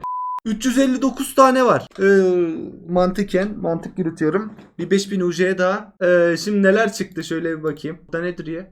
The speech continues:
Yakın dövüş. Orak aldık. Bunu kullanmanın bir manası yok. Burada buggy aldık. Godzilla buggy'si. Bunu kullanalım. Ondan sonra Godzilla'nın kafasını aldık. Süsleme aldık bir tane şöyle. Böyle bir süsleme. Çok önemli değil.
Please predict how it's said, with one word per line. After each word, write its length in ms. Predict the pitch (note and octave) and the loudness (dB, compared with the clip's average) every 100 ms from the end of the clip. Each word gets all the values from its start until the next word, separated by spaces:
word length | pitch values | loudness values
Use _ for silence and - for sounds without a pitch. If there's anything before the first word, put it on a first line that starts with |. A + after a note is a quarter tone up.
| - _ _ - | -20 _ _ -6
Yakın 360 | D3 G3 G3+ | -2 0 4
dövüş. 340 | F3+ G3+ G#3+ A3 | 4 2 2 4
Orak 300 | A#3 G#3 F#3+ | 4 4 2
aldık. 340 | E3+ G3 G3 | 0 -2 -4
Bunu 160 | F#3+ F#3 | -4 -4
kullanmanın 580 | F#3 F3+ F3+ F3+ F3 | -4 -2 -2 -4 -6
bir 80 | E3+ | -6
manası 540 | E3 D#3+ D3+ C#3+ - D#3+ | -8 -8 -8 -8 -6 -6
yok. 160 | G3+ | -2
Burada 520 | F3+ F3+ G3 G3+ - _ - | -2 2 2 2 -4 _ -18
buggy 400 | D3 F3+ G#3 G3 | 0 2 4 4
aldık. 540 | D#3+ C#3+ C#3+ - - - | 4 2 -2 -10 -14 -6
Godzilla 500 | D3 C#3+ D#3+ D#3+ D3 | -6 -6 -2 -2 2
buggy'si. 560 | D3 C#3+ C#3 C#3 D3 _ - | 0 -2 -8 -8 -8 _ -8
Bunu 200 | C3+ C3 | -6 -6
kullanalım. 540 | C3+ B2+ B2+ B2 D#3+ - _ _ | -6 -6 -4 -6 -10 -16 _ _
Ondan 180 | E3+ F#3+ | -2 -2
sonra 180 | G3+ A3+ | 0 -2
Godzilla'nın 520 | G3 F3 F3 G3+ G3+ | 0 -2 2 2 2
kafasını 520 | G3 F3 F3 F3 G3 | 0 -2 -2 -2 0
aldık. 340 | F#3 C#3 E3 - | 0 0 -6 -14
Süsleme 500 | - F#3 F#3 G3+ F#3+ | -12 -10 -2 0 2
aldık 320 | E3+ C3 C3 | 0 -2 -6
bir 80 | C#3 | -8
tane 240 | C3 C3 C#3 | -6 -6 -6
şöyle. 460 | - A#2+ G#2+ C#3 - | -6 -6 -6 -6 -2
Böyle 240 | C#3 C3+ | 0 0
bir 40 | |
süsleme. 580 | B2+ - - B2+ B2+ - | -4 -14 -10 -8 -8 -12
Çok 180 | - C#3+ | -12 -8
önemli 380 | C#3 B2 A#2+ A#2 | -6 -6 -8 -6
değil. 260 | C3+ - | -8 -10